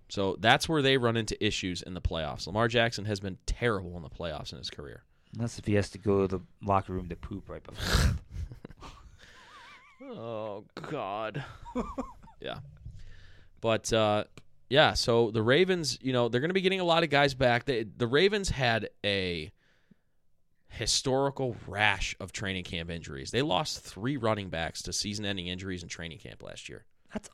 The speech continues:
Speaker 2: unbelievable. That's, that's very Browns-like. But even the Browns haven't had to deal with that at
Speaker 1: They
Speaker 2: one
Speaker 1: also,
Speaker 2: position group.
Speaker 1: they also lost probably their best defensive player in training camp in Marlon Humphrey. He's back.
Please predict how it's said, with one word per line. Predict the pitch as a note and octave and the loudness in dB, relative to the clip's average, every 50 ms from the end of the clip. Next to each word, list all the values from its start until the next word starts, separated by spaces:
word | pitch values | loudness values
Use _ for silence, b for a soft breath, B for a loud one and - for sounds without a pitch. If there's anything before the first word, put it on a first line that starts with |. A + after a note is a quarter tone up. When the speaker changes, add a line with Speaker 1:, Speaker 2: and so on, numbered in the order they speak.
| _ | _
Speaker 2:
unbelievable. | G2+ G#2 G2+ G2 F2+ F2 - E2+ E2 E2+ E2 D#2 D2+ D#2 D2 D2+ C#2+ - - - | -6 -4 -4 -4 -6 -8 -10 -10 -12 -12 -14 -14 -14 -16 -18 -18 -20 -20 -12 -6
That's, | - A#2+ C3 - - - - | -2 0 0 -2 -2 -8 -6
that's | - C#3 B2 B2+ | -2 -2 -2 -2
very | - - B2+ A2+ G#2 | -2 -2 0 0 0
Browns-like. | F#2 E2+ - F2+ F2+ F2 E2+ E2+ E2 E2+ D#2+ F#2 | 0 -2 -4 -4 -2 -2 -4 -4 -6 -8 -6 -4
But | A#2 | -2
even | F3+ B3 C4+ | -2 0 -2
the | - G#2 | -2 -4
Browns | - G2 G#2+ G#2+ G#2 G2+ - | -2 0 0 2 0 0 -2
haven't | G2 E2+ E2+ | -4 -6 -6
had | E2 D#2+ | -6 -8
to | D#2+ D#2+ | -10 -10
deal | E2+ E2+ E2+ D#2+ | -12 -12 -12 -12
with | D#2+ D2+ D2+ E2 | -14 -16 -14 -10
that | G2 F#2+ E2+ D#2 - - | -8 -8 -8 -8 -8 -10
at | F#2 F2 | -6 4
Speaker 1:
They | G#2 A2+ | 8 10
Speaker 2:
one | B2+ D3+ | 12 12
Speaker 1:
also, | D#3+ - - C#3+ C3 | 10 8 6 4 4
Speaker 2:
position | G#2+ A2+ A2+ - F#2 E2+ D#2+ | 2 2 -2 -6 -8 -10 -12
group. | D#2+ D#2 D2+ D2+ - | -16 -16 -12 -2 4
Speaker 1:
they | G#2+ A#2 | 8 10
also | B2+ D3 E3+ - - C#3 | 10 10 10 8 8 6
lost | A#2+ A#2 A2+ A#2 A#2 - - | 8 8 8 6 6 4 2
probably | - B2 B2 B2 A#2 G#2+ A#2 A2 | 4 6 6 6 4 2 0 2
their | G2+ G#2 | 2 2
best | F#2 - A#2 A2+ - - | 4 4 4 4 2 0
defensive | A#2 A2 A2 A2+ G#2+ - G#2+ F#2 | -4 -4 -4 -4 -4 -4 -4 -4
player | - - A#2+ D3 D3 G2 E2 D#2 - - _ _ _ _ | 0 2 4 4 4 2 0 -4 -8 -12 _ _ _ _
in | - G2 F#2 | -8 -8 -6
training | - - F#2 E2+ D2 C#2+ | -4 -4 -6 -6 -6 -8
camp | - - C#2+ C2+ - - | -10 -12 -12 -12 -12 -10
in | - G2 | -8 -6
Marlon | F#2+ G2 F#2+ F2+ E2+ F2+ | -4 -2 -2 -2 -4 -4
Humphrey. | G2+ G#2+ G2+ - C#2 C2+ - - - - _ _ _ _ _ | -4 -6 -6 -8 -10 -12 -12 -14 -20 -20 _ _ _ _ _
He's | - - - - B2 C3+ C3 - | -20 -10 0 4 6 6 6 4
back. | - F#2 - - - - - - | 2 -2 -2 -4 -8 -14 -18 -20